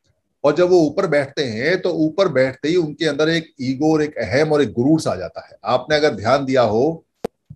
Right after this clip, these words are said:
तो ये जो मंच सिस्टम है, ये जो ऊपर बैठने का सिस्टम है, ये सिस्टम सारा का सारा उन लोगों का सिस्टम है जिनके संगठन चलते हैं, जिनमें राजा चलता है, जिनमें व्यक्तिवाद है। क्योंकि राजा हमेशा आपने ऊपर बैठा हुआ देखा होगा कुर्सी पे, उसके मंत्री उसी हिसाब से नीचे नी-, नीचे बैठते हैं।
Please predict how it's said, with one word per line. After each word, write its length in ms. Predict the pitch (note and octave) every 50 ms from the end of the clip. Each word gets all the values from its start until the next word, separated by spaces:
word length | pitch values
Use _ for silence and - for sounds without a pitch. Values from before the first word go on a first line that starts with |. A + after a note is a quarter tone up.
| - -
तो 80 | - E3+
ये 160 | E3 E3+ F3
जो 120 | E3+ F3+ D3+
मंच 260 | A#2+ A#2+ D3+ F#3 F#3
सिस्टम 420 | - - D#3 C3+ - - C#3+ B2
है, 300 | A2 G#2 A2+ C3 D3+ D#3+
ये 60 | D#3
जो 100 | D3 D3
ऊपर 200 | C#3 C3+ C#3 F3
बैठने 300 | D3+ B2+ C3+ C3 - C#3
का 100 | C3+ C3
सिस्टम 360 | B2+ - - _ - A#2+ G#2+ G2+
है, 220 | G2 A#2+ D3 E3
ये 120 | E3+ E3+
सिस्टम 360 | - - - A#2 - - D#3 D3+
सारा 280 | - A#2+ A#2 C3 B2+
का 60 | B2+
सारा 480 | A2 - A2 G2+ G#2+ B2+ D3+ D#3+ D#3 - _ _ _ _ _ - -
उन 80 | F3+
लोगों 260 | G3 F#3 F3+ E3+ D#3+ D3
का 140 | - D3+ C3+
सिस्टम 380 | - - G#2+ - A#2 G2+ F#2+ F#2+ G#2
है 160 | C#3+ E3 D#3
जिनके 300 | C#3+ C#3+ C#3 C#3 D#3+ D3+
संगठन 340 | - - A2 G#2+ G2+ C3+ C3+
चलते 280 | C3 C3+ C3 B2 - C3+
हैं, 220 | C3 C#3 D3 C#3+ - _ _ _ _ -
जिनमें 280 | A2+ A#2 B2+ C3 C#3 C3
राजा 360 | G#2 G#2+ G2+ G2+ A2 A#2 C#3
चलता 340 | C3+ C3+ C3+ C3 B2 C#3 C3
है, 80 | C3+ C3+
जिनमें 260 | C3 B2+ C3 B2+ A2
व्यक्तिवाद 440 | F#2+ F#2+ - - A#2 A#2 B2 C3 C#3+
है। 80 | D3+
क्योंकि 240 | D3 D3 D3 D3 D#3
राजा 360 | G#2+ A2+ A2+ B2 C3 D#3 C#3+
हमेशा 320 | B2+ A#2+ C3+ B2+ - C#3+ C3+
आपने 280 | B2+ B2 - - D3
ऊपर 300 | B2+ A#2 B2 A#2+ D#3 D3+
बैठा 240 | B2 B2 A#2+ A#2+ B2+
हुआ 180 | A#2+ A2+ A2 G#2
देखा 260 | F#2 F#2+ F#2+ - G2
होगा 200 | F#2 F#2 F#2+ G2
कुर्सी 320 | F#2+ - F#2 - - F#2+
पे, 220 | F2 - C3 D#3 - - _ _ _ _ _ _ -
उसके 220 | A#2+ - - D#3+
मंत्री 300 | C#3 C3 C3+ C3+ C3+ D#3
उसी 180 | D3+ C#3 - C3+
हिसाब 280 | C3+ B2 C3 B2+ B2 B2
से 100 | - C3
नीचे 280 | B2+ C3 B2+ - C#3
नी-, 140 | B2+ B2 A#2+
नीचे 260 | A#2+ A#2+ A2+ - A#2
बैठते 320 | F2+ F#2+ F2+ F2+ - - G2+
हैं। 200 | G2 A#2 -